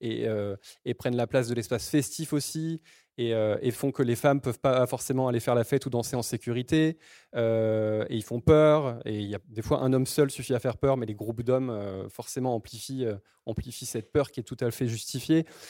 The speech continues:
Et, euh, et moi, effectivement, euh, euh, j'ai réfléchi à cette notion d'amitié.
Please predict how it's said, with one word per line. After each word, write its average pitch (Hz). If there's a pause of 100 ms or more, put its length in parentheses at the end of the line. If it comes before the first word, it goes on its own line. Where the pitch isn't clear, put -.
(140)
Et, 127
euh, 110
et 123
moi, 147
effectivement, 131
euh, 110 (600)
euh, 101
j'ai 104
réfléchi 120
à 127
cette -
notion 127
d'amitié. 127